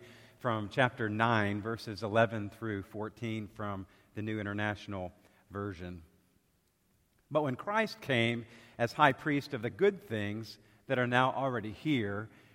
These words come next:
he went through the greater and more perfect tabernacle that is not made with human hands, that is to say, it is not a part of his, of this creation."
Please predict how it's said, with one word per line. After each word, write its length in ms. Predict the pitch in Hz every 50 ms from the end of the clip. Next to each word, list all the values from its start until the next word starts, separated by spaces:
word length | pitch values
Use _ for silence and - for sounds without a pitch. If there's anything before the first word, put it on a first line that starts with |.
| _ _ _
he 140 | - 160
went 240 | 165 196 185 165 127
through 260 | - - 170 175 175
the 140 | 151 143 127
greater 580 | 110 - 135 147 170 180 196 196 202 202 202 196
and 340 | - - 151 139 135 131 131
more 280 | 139 147 147 143 135
perfect 500 | - - - 247 269 - - 175 - -
tabernacle 800 | - - 190 196 175 165 123 117 113 107 104 - 120 117 117 113 - - - - _ _
that 100 | 135 131
is 160 | 135 131 110
not 240 | 139 156 170 185 117
made 260 | 147 147 147 151 151
with 160 | 139 139 131 123
human 380 | - - 180 196 180 143 113
hands, 640 | 104 104 107 104 104 101 104 104 113 135 131 - - - - - - - -
that 160 | 131 131 135
is 180 | 147 143 - -
to 100 | - 147
say, 460 | - - - 135 127 123 120 127 135 -
it 160 | - 185 175
is 160 | 170 156 117 147
not 280 | 160 170 190 196 -
a 60 | -
part 400 | 127 - 143 147 151 151 151 -
of 180 | 139 131 104 110 - - - _ _ _ _
his, 240 | - 220 214 180 -
of 200 | - 143 135 127
this 240 | 151 196 180 - -
creation." 720 | - - 131 127 147 175 175 156 - - 123 104 101 98